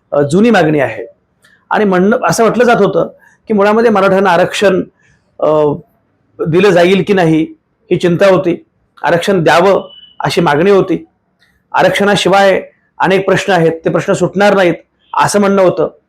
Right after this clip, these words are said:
आणि एकूणच शैक्षणिकदृष्ट्या मरा-, मराठ्यांचं मागासलेपण सिद्ध करणं, आर्थिक आणि सामाजिक मागासलेपण सिद्ध करणं असे अनेक मुद्दे होते. त्यापैकी आर्थिक मागासलेपण सिद्ध करणं एक वेळ सोपं आहे,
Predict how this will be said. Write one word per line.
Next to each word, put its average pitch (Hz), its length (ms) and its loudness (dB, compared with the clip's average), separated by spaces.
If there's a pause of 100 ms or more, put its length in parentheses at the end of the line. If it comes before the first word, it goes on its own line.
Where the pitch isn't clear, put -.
(560)
आणि 277 180 0
एकूणच 262 500 0
शैक्षणिकदृष्ट्या 220 760 0
मरा-, 190 360 0 (160)
मराठ्यांचं 170 420 2
मागासलेपण 165 540 0
सिद्ध 151 320 0
करणं, 156 260 0 (680)
आर्थिक 220 400 -2
आणि 190 80 2
सामाजिक 175 460 0
मागासलेपण 170 540 0
सिद्ध 151 340 0
करणं 156 240 0 (440)
असे 220 160 0
अनेक 233 220 0
मुद्दे 202 220 0
होते. 180 260 2 (560)
त्यापैकी 180 300 0
आर्थिक 175 300 0
मागासलेपण 180 480 0
सिद्ध 160 300 0
करणं 165 180 2
एक 165 120 -2
वेळ 165 100 0
सोपं 160 280 0
आहे, 127 100 0